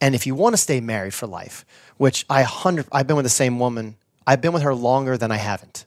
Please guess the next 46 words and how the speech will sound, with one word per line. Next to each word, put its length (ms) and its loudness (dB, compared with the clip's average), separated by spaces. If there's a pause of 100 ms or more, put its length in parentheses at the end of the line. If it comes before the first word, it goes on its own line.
(100)
at 120 -10
this 160 -10
point. 320 -20 (640)
And 280 2
you 140 0
wanna 300 2
have 260 -4
kids 400 0
that 280 2 (280)
succeed 720 -2 (240)
and 260 2
have 240 2
passion 380 0
in 80 -4
their 160 -4
life, 320 -4 (240)
then 100 0
just 240 2
reduce 640 0
everything 500 0
to 100 -12
two 220 -2
things. 320 -6
Like 120 -10 (200)
on 140 2
the 60 -4
holidays, 560 0 (320)
people, 180 -4
"Oh, 160 2
where 120 4
are 40 -2
you 80 -4
going?" 380 0 (500)
I 100 -8
could 280 -12
care 260 -2
less 360 0
where 140 -2
someone's 300 -6
going. 300 -6
Like, 140 -6
that's, 220 -4 (220)
it's 160 -2
meaningless 600 0
to 80 -18
me. 240 -20